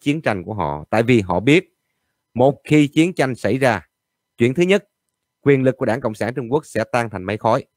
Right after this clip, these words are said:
Vì nạn tham nhũng, nạn cướp đất, giống như tình hình của Việt Nam, nó không khác gì Việt Nam hết. Nó đã gây sự bất mãn rất lớn ở ngay tại nội địa Trung Quốc. Thứ hai là sự cọ xát nền văn hóa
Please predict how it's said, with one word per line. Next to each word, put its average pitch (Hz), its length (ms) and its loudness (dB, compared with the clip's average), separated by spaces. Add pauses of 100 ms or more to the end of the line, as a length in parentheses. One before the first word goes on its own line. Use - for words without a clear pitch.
(480)
Vì 113 160 -2
nạn 113 240 -2
tham 127 280 -2
nhũng, 117 400 -4
nạn 95 320 -4
cướp 175 260 0
đất, 165 220 4 (720)
giống 143 220 2
như 170 60 -2
tình 110 160 0
hình 101 140 -4
của 98 80 -8
Việt 110 180 -4
Nam, 107 240 -2 (340)
nó 151 100 -2
không 139 180 -2
khác 139 240 -2
gì 107 160 0
Việt 95 160 -2
Nam 104 200 -4
hết. 120 200 -2 (320)
Nó 139 220 2
đã 123 120 0
gây 131 220 2
sự 101 220 -4
bất 135 220 -2
mãn 95 240 -4
rất 139 180 -6
lớn 147 360 2 (360)
ở 98 240 4 (300)
ngay 120 200 0
tại 90 200 -2
nội 92 100 -2
địa 85 120 0
Trung 85 160 -6
Quốc. 113 140 2 (640)
Thứ 175 140 4
hai 143 340 4 (400)
là 127 80 2
sự 131 280 0
cọ 110 240 2
xát 156 360 0
nền 110 260 -2
văn 117 180 -6
hóa 131 420 -4